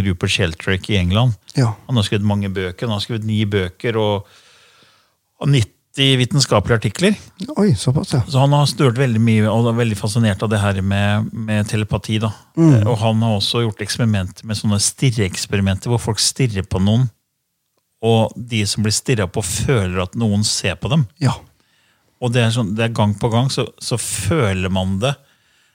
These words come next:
Speaker 1: Om man snur seg, så er det liksom noen som står og ser på deg, liksom.
Speaker 2: Mm.
Speaker 1: Eh, f-, f-, et stykke unna.
Speaker 2: Ja.
Speaker 1: Sånn st-, stirreeksperiment, som man kaller det.
Speaker 2: Mm.
Speaker 1: Og det er jo, fordi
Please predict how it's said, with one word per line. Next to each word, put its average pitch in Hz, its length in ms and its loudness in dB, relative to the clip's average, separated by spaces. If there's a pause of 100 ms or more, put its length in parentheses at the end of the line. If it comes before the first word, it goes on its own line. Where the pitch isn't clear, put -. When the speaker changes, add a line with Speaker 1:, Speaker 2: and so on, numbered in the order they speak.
(200)
Speaker 1:
Om 131 100 -2
man 135 140 0
snur 107 420 -2
seg, 151 300 -2
så - 180 -2
er 101 180 0
det 104 120 -4
liksom 113 260 -4
noen 113 160 -2
som 120 100 -10
står 110 300 -4
og 113 60 0
ser 98 180 -4
på 98 100 -6
deg, 101 140 -2
liksom. 147 240 -2
Speaker 2:
Mm. 156 300 2 (160)
Speaker 1:
Eh, 120 120 -2
f-, - 160 -8
f-, - 160 -8
et 120 160 -4
stykke - 380 -4
unna. 113 220 0 (260)
Speaker 2:
Ja. 190 140 0 (300)
Speaker 1:
Sånn 117 200 -6
st-, - 180 -4
stirreeksperiment, 107 720 0
som 123 140 -2
man 110 80 0
kaller 120 240 2
det. 143 40 0 (180)
Speaker 2:
Mm. 127 340 4 (600)
Speaker 1:
Og 131 120 -2
det 185 80 4
er 151 100 2
jo, 143 200 2 (520)
fordi 175 260 0